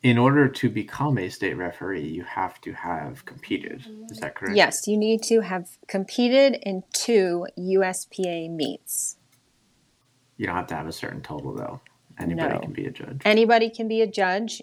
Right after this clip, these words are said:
Speaker 2: You do have to take a hundred multiple choice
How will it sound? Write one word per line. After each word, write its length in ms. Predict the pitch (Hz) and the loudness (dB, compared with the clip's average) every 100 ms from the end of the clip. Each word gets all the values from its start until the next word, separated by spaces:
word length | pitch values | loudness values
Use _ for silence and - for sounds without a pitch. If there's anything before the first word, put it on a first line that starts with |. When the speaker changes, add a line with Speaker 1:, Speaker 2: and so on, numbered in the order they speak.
| - | -10
Speaker 2:
You 200 | 180 180 | -8 -6
do 260 | 165 196 | 2 2
have 320 | 196 202 202 - | 4 0 -4 -2
to 220 | 208 196 | -2 -2
take 520 | - 185 180 196 - - _ _ - | -2 -2 0 0 -2 -14 _ _ -2
a 480 | 180 175 170 170 175 | 0 2 0 -2 -4
hundred 1000 | 175 165 - - 202 214 220 220 214 247 - _ | -8 -8 -4 0 2 6 8 8 6 2 -4 _
multiple 560 | 190 185 180 - - 185 | -2 0 0 0 0 0
choice 880 | - - 175 185 214 - - - | 0 0 4 4 2 -2 -4 -6